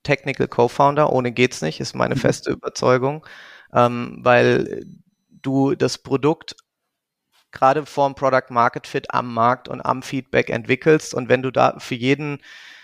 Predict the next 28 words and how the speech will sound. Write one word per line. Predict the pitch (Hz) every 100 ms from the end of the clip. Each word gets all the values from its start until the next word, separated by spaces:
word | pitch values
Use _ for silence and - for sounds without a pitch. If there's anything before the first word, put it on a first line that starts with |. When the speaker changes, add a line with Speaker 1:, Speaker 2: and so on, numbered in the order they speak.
| - _ _ _ _ -
Speaker 1:
Änderung | 139 143 143 147 143
im | 131 120
Produkt | 135 135 143 - 139
nachher | 123 131 127
mit | 131
irgendeiner | 127 135 139
Agentur | 131 123 123 151 143 143
Geld | - 131 -
bezahlen | - - 127 127
musst, | 131 135 123
das | -
funktioniert | 123 - 120 123
einfach | - 143 156
nicht. | 151 160
Du | 127
musst | 123 -
da | 131 131
am | 135 131
besten | 131 - 127
morgen | 123 127 127 135
schon | - 135
die | 131
Änderung | 135 127 127
haben | 117 135
und | 127
die | 127
ausprobieren | 139 - 143 131 139 139
können. | 139 151